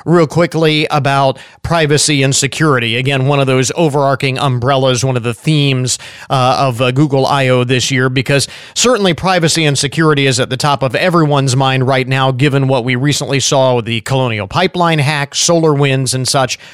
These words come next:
Obviously, Google stores and manages an awful lot of data about every single one of us. What do you want people to think about when they think of Google and privacy and security?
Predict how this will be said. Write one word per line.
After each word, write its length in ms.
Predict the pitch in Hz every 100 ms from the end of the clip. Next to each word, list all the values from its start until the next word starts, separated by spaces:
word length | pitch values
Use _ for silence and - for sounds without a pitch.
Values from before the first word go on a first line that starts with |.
| - -
Obviously, 600 | 170 220 233 202 190 185
Google 500 | 143 208 202 190 175
stores 460 | - 202 196 185 147
and 120 | 160
manages 540 | 170 175 156 160 143
an 80 | 147 -
awful 320 | 202 190 180
lot 180 | 160 151
of 100 | 147
data 340 | 160 156 147
about 260 | 135 135 135
every 300 | 175 180 165
single 380 | 147 175 151 135
one 180 | 151 151
of 100 | 131
us. 220 | 135 - - - -
What 200 | 143 220
do 60 | 277
you 160 | 247
want 300 | 208 202 196
people 400 | - 185 175 160
to 160 | - 139
think 300 | - 156 147
about 360 | 135 131 123
when 280 | - 143 139
they 160 | 131 127
think 420 | - 143 135 127 - - -
of 340 | 135 123 120 123
Google 680 | 156 180 156 156 151 131 _ _ -
and 220 | 135 123
privacy 500 | - 160 143 139 143
and 100 | 123
security? 640 | 117 113 123 107 64 67